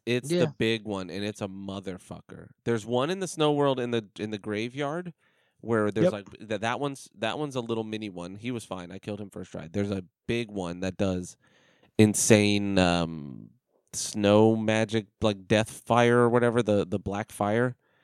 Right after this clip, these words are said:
Speaker 1: It's fucking
Speaker 2: Yeah.
Speaker 1: miserable. It is miserable. <laughs>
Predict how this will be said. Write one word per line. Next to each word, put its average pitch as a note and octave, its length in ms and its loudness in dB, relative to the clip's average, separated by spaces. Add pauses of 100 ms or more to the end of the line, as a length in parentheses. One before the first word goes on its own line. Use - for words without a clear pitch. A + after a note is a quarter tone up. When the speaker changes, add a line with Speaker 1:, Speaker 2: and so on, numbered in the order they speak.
(520)
Speaker 1:
It's - 260 0
fucking D3+ 340 0
Speaker 2:
Yeah. C#3+ 220 6
Speaker 1:
miserable. F#2 420 -4
It A2 140 2
is G#2+ 160 2
miserable. G2+ 640 2
<laughs> - 60 -16